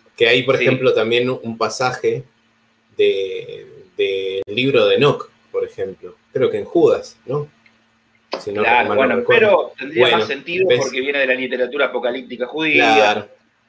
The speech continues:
Speaker 1: A
Speaker 2: Entonces
Speaker 1: eso lo
Speaker 2: podría, podría entenderse, ¿no? Aparte que una literatura reciente, ¿eh? Pues
Speaker 1: Claro.
Speaker 2: lo que hace Judas es, es, eh, utilizar una, una literatura reciente que, que se leía, que, que, que se entendía, aparte que se entendía,
Speaker 1: Claro,
Speaker 2: porque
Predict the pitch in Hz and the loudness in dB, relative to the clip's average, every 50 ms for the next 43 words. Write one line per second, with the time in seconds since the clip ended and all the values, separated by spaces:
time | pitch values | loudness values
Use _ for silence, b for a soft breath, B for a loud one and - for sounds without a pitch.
0 | _ _ _ _ _ _ _ _ _ _ _ - - 117 110 - - - - 101 | _ _ _ _ _ _ _ _ _ _ _ -6 -2 0 0 2 2 0 0 0
1 | - 139 147 165 170 156 143 - - - 127 131 139 180 208 190 165 160 151 147 | 2 2 4 4 4 2 2 0 -4 -2 0 0 2 2 2 2 0 -2 -4 0
2 | 151 165 156 147 - - 131 113 135 165 160 160 170 165 170 170 156 151 143 139 | 2 2 2 2 0 -4 -8 -4 -2 -2 0 0 -2 -2 -4 -4 -4 -4 -6 -6
3 | 135 135 120 135 135 131 131 156 156 160 156 139 131 131 - - 214 220 190 165 | -6 -6 -4 0 0 0 0 -2 -4 -2 0 0 0 -2 -4 -2 0 2 2 0
4 | 139 127 117 139 180 - _ _ _ _ _ _ _ _ _ 110 117 143 190 190 | 0 -6 -12 -14 -14 -14 _ _ _ _ _ _ _ _ _ -8 -8 -6 -6 -6
5 | - - - - 156 156 - - 143 131 123 123 - - 165 185 - 175 - 165 | -8 -10 -8 -6 -6 -6 -6 -6 -4 -4 -4 -6 -6 -2 0 0 0 0 -2 -6
6 | 151 - - - 131 143 135 - - - _ _ _ _ _ _ - _ _ _ | -8 -10 -10 -8 -8 -8 -8 -10 -18 -20 _ _ _ _ _ _ -20 _ _ _
7 | _ - - 117 113 107 104 104 98 87 87 80 - - - _ - - 127 123 | _ -8 -4 -2 -2 -2 -2 -2 -4 -8 -10 -12 -14 -18 -20 _ -14 -12 -10 -8
8 | 131 123 120 117 - 180 220 240 190 156 135 147 165 165 143 127 120 120 117 117 | -6 -6 -6 0 2 2 2 4 2 0 0 -2 -4 -4 -4 -2 -2 -2 -2 0
9 | 170 185 170 139 131 127 - 190 190 190 190 190 190 226 196 - - - _ _ | 2 2 2 2 2 0 0 2 2 2 2 0 -4 -6 -6 -8 -8 -20 _ _
10 | _ _ - - 120 113 107 117 - - - 107 107 110 131 170 262 277 240 202 | _ _ -16 -12 -12 -12 -12 -14 -14 -10 -8 -4 -2 0 2 4 4 4 4 4
11 | 190 180 175 - 120 107 104 - 110 104 - - 117 - 123 110 113 - 110 113 | 4 4 4 2 -2 -10 -10 -10 -12 -12 -12 -14 -14 -10 -10 -8 -8 -6 -6 -6
12 | 135 185 254 240 165 123 113 139 156 202 233 208 139 - 139 117 117 123 120 120 | -4 -2 0 2 2 2 2 2 0 -2 -2 -4 -4 -6 -6 -6 -4 -4 -6 -4
13 | - 240 226 - - 104 104 104 110 104 - 104 95 | -2 0 2 2 2 2 0 -2 -6 -10 -12 -16 -16